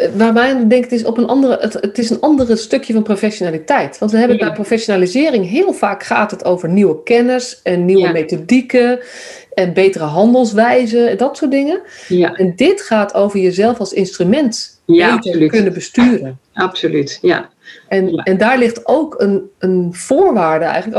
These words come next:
Speaker 1: als, als ik goed naar je geluisterd heb, want we moeten het zo'n beetje gaan afronden.
Speaker 2: Ja.
Speaker 1: Als ik goed naar je geluisterd heb, is, eh, weet je, er zijn heel veel praktische tips, eh, voorbeelden, eh, die ook in de, in het,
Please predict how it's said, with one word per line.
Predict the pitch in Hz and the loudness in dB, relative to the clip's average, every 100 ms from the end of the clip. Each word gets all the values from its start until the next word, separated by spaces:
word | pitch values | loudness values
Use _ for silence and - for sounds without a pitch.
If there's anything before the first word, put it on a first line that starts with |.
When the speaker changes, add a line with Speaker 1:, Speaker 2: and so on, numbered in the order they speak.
| 214 | -4
Speaker 1:
als, | |
als | - 208 | -2 -4
ik | 202 | -4
goed | 294 | -4
naar | 285 | 0
je | 226 | 0
geluisterd | 214 214 277 285 208 - | 0 0 -2 -4 -8 -4
heb, | 175 175 | -4 -4
want | 185 | -6
we | 190 | 0
moeten | 214 311 254 | 2 2 -2
het | 220 | 0
zo'n | 214 | 0
beetje | 202 220 | 0 -2
gaan | 185 | -2
afronden. | 208 196 180 208 370 | 0 0 0 0 2
Speaker 2:
Ja. | 180 165 170 | 2 2 -2
Speaker 1:
Als | - 214 | -2 0
ik | 226 | 0
goed | 320 | -2
naar | 277 | 0
je | 233 | 0
geluisterd | 220 226 359 359 202 | 2 0 0 -2 -4
heb, | 180 175 | -2 -2
is, | 180 202 - | -2 -6 -8
eh, | - 185 | -4 -2
weet | 208 233 | -2 -2
je, | |
er | 240 | 0
zijn | 233 208 | 0 0
heel | 254 392 | 2 0
veel | 381 302 | 0 -4
praktische | - 254 330 - 254 - 226 220 214 _ _ _ _ | 0 0 0 -4 -4 -2 -2 -2 -4 _ _ _ _
tips, | 254 254 - - - | -2 -2 -4 -12 -10
eh, | - | -10
voorbeelden, | 196 - 262 254 208 220 208 202 196 190 | -6 0 4 4 4 2 2 0 0 0
eh, | 185 185 | -2 -2
die | 202 | 2
ook | - 240 233 | 2 2 0
in | - | -4
de, | 202 | -2
in | - | -2
het, | 202 | 0